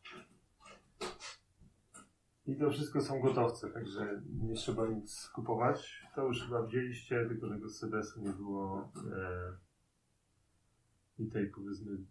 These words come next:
kabiny prysznicowej, tylko to są z innej rodziny te, te modele, więc trochę tak nie pasują do siebie, to też już widzieliście, z tego co pamiętam. Możecie sobie powrzucać właśnie jakieś meble.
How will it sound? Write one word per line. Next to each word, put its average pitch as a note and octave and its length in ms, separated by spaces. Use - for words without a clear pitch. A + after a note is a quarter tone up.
kabiny G#2+ 400
prysznicowej, A#2+ 720
tylko - 200
to C3+ 100
są B2 260
z C3+ 40
innej C#3 240
rodziny A#2+ 440
te, G#2+ 100
te - 200
modele, A2 460
więc G#2+ 220
trochę A2 240
tak G#2+ 180
nie G#2+ 100
pasują A#2+ 420
do A#2+ 60
siebie, A#2+ 340
to A2+ 120
też A2 180
już - 140
widzieliście, A#2 720
z - 100
tego A#2+ 200
co A#2 180
pamiętam. B2 580
Możecie C#3 300
sobie C#3 200
powrzucać B2 440
właśnie A2+ 320
jakieś - 480
meble. C#3 580